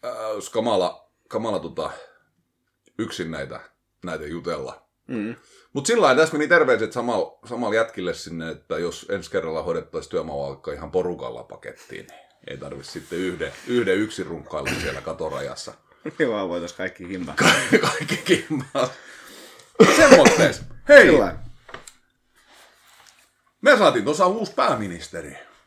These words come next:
Speaker 2: Juu.
Speaker 1: Ja tota, koko maailma kohahti. Suomi oli jälleen kerran, kerran tota ensimmäisenä,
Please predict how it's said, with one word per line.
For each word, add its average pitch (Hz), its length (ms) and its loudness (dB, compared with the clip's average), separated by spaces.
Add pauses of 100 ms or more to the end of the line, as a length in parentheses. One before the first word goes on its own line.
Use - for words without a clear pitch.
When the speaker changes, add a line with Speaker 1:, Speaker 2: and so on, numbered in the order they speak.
(340)
Speaker 2:
Juu. 170 200 -4 (1080)
Speaker 1:
Ja 113 120 -8
tota, 127 640 -2 (160)
koko 202 340 0
maailma 151 500 2
kohahti. 110 580 -2
Suomi 127 300 -4 (320)
oli 98 220 -4
jälleen 92 400 0
kerran, 76 480 -6 (160)
kerran 90 340 -4
tota 73 300 -8
ensimmäisenä, 82 800 -6